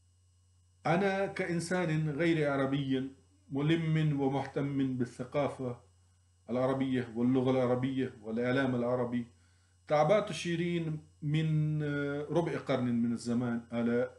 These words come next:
آه، شاشة القناة، ال-، قناة الجزيرة، ومنذ البداية عجبني أسلوبها،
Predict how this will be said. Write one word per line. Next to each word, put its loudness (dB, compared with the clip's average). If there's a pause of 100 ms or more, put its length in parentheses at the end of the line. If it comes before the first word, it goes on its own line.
آه، -6
شاشة -6
القناة، -6
ال-، -14 (160)
قناة -2
الجزيرة، -8 (2500)
ومنذ 2 (160)
البداية 2 (2000)
عجبني 2
أسلوبها، -4